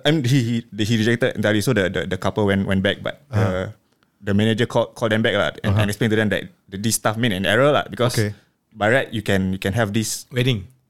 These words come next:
Speaker 1: w-,
Speaker 3: Event.
Speaker 1: wedding event in a
Speaker 3: Hmm.
Speaker 1: private, uh,
Speaker 3: Hot-, in, in our hotel lah,
Speaker 1: yeah,
Speaker 3: basically.
Speaker 1: in, in the hotel lah.
Speaker 2: Uh-huh.
Speaker 3: Hmm.
Speaker 1: Yeah, so the, it came out in the news lah. They, they
Speaker 3: Hmm.
Speaker 1: were, they were complaining that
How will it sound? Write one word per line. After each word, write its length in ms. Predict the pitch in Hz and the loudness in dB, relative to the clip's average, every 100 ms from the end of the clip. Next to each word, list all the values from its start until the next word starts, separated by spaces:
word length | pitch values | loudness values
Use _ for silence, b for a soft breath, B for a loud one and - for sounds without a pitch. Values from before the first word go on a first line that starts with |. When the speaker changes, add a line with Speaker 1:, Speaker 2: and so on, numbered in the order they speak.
| _ _ _ | _ _ _
Speaker 1:
w-, 160 | 123 123 | -8 -2
Speaker 3:
Event. 240 | 143 151 | 0 2
Speaker 1:
wedding 260 | 117 120 120 | 2 0 -2
event 340 | 110 104 120 117 - - | -4 0 2 0 -6 -6
in 120 | 104 | 0
a 40 | |
Speaker 3:
Hmm. 80 | 127 | 2
Speaker 1:
private, 320 | 113 110 107 - _ _ _ _ _ _ _ _ 107 | 2 0 -4 -8 _ _ _ _ _ _ _ _ -4
uh, 320 | 90 90 - 139 - - - _ _ _ - | -2 0 -4 -8 -16 -20 -20 _ _ _ -8
Speaker 3:
Hot-, 240 | - 131 - 131 131 | -4 -4 -6 -16 -4
in, 320 | 143 143 147 | -4 0 0
in 160 | 143 135 143 | 0 0 2
our 160 | 143 | 2
hotel 240 | 131 - 139 | 2 2 0
lah, 80 | |
Speaker 1:
yeah, 80 | 123 | 2
Speaker 3:
basically. 320 | 123 117 107 107 | 2 2 2 0
Speaker 1:
in, 20 | |
in 60 | 113 | 0
the 80 | 107 | 0
hotel 240 | 127 170 | 2 2
lah. 140 | 170 104 | 2 2
Speaker 2:
Uh-huh. 280 | 123 104 139 | 0 2 0
Speaker 3:
Hmm. 120 | 123 101 | 2 0
Speaker 1:
Yeah, 120 | 90 | 0
so 360 | 156 165 165 _ _ _ _ _ _ _ _ _ - | 2 2 0 _ _ _ _ _ _ _ _ _ -2
the, 180 | 113 107 107 107 107 - | 2 4 4 4 2 0
it 100 | 135 | 0
came 140 | 220 | 2
out 80 | 277 | 4
in 60 | 151 | 4
the 100 | 170 | 4
news 160 | 180 | 4
lah. 140 | 156 113 | 2 2
They, 180 | 113 | 2
they 100 | 110 | 2
Speaker 3:
Hmm. 80 | 117 | 2
Speaker 1:
were, 100 | 117 | 2
they 120 | 117 | 2
were 80 | 117 | 2
complaining 400 | 127 120 135 147 | 2 2 2 4
that 240 | 113 - | 2 -2